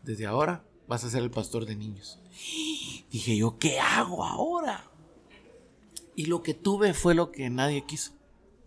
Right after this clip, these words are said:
Nadie quería ser pastor de niños, otros querían ser coordinadores y viajar por el mundo entero. Y empecé teniendo lo que nadie quería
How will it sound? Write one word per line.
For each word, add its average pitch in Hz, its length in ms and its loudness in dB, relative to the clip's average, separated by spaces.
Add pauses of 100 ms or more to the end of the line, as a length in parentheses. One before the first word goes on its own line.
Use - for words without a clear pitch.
(440)
Nadie 139 320 2
quería 120 280 2
ser 131 180 -2
pastor 117 340 -4
de 95 120 -8
niños, 127 320 -6
otros 131 260 -4
querían 127 300 0
ser 135 180 -2
coordinadores 131 840 -4 (320)
y 135 120 4
viajar 127 400 4
por 139 180 -2
el 120 100 -6
mundo 127 240 -8
entero. 147 360 4 (380)
Y 131 100 2
empecé 143 340 4
teniendo 190 400 2
lo 190 140 2
que 127 140 2
nadie 156 320 0
quería 113 420 -2